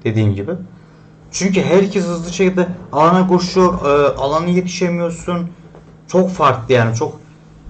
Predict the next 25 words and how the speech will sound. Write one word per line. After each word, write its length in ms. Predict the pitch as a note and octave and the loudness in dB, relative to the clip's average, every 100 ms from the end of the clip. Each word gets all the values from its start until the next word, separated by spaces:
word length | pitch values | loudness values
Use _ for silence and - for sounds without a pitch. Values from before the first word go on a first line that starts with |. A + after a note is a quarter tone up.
| - | -4
çok 280 | D#3 - | -4 0
değişik 480 | D3+ D3 D3 - F3+ | 4 4 4 -2 -4
bir 40 | A#2+ | -6
şey 180 | A2 | -2
oluyor. 260 | G#2 F#2+ G2 F#2+ - - - - - - | -2 0 -4 -6 -20 -20 -20 -20 -20 -2
Alan 240 | B2 D3 E3+ | 2 2 2
şimdi 240 | F3+ F3 | -2 0
daralsın 400 | F3 D#3+ A#2 A2+ | 4 4 2 0
arkadaşlar. 500 | G#2 G2+ G2 - A2 - - - | -4 -2 -6 -6 -12 -12 -20 -20
Size 280 | - B2 B2+ | -14 -4 -2
de 100 | B2+ | 0
göstereceğim. 600 | B2 A#2+ - A#2 G#2 G2+ - - - - - - - - - - - - - - - - - - - - - - - - - - - - - - - - - | 0 -2 -4 -4 -2 -6 -8 -18 -20 -20 -20 -20 -20 -20 -20 -20 -20 -20 -20 -20 -20 -20 -20 -20 -20 -20 -20 -20 -20 -20 -20 -20 -20 -20 -20 -20 -20 -20 -20
Şöyle 340 | - - B2 B2 | -12 -4 -2 -2
bir, 240 | B2 - - - - B2+ | -4 -8 -20 -20 -18 -10
burada 260 | A#2+ B2 | -6 -6
kit 320 | A#2+ G#2+ - C3 | -8 -14 -8 -4
varsa 360 | B2+ C3+ D3+ | -4 -6 -12
kit 220 | - - - | -14 -20 -6
önemli. 500 | A#2+ B2 A#2 A#2 - - - - - | -2 0 0 -4 -8 -18 -20 -20 -10
Kit'i 460 | - F#3+ A3 F3+ | -2 0 2 2
bolca 380 | C3+ E3 F3 A#2+ | 6 6 6 4
alın. 200 | F#2+ F#2 - - | 0 -2 -12 -6
Açık 340 | A#2+ C3 - - | -4 -4 -8 -6
konuşayım 340 | A2 G#2 G2 | -4 -4 -8
sizlere. 380 | - - F#2+ | -14 -12 -10